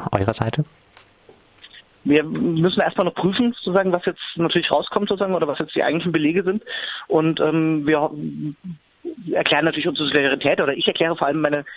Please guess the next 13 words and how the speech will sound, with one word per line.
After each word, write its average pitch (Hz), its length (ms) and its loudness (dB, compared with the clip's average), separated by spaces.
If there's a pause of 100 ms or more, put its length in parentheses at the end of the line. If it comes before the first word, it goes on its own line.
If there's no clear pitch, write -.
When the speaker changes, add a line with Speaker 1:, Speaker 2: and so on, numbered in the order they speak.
(180)
Speaker 2:
persönliche 151 380 2
Solidarität 147 520 0
ja 143 120 2
auch 147 160 -2
mit 156 140 -2
den, 143 220 0
äh, 147 140 0
Menschen 143 280 0
hier 139 100 4
in 131 40 -6
Freiburg, 143 320 0
die 147 80 0
jetzt 143 180 0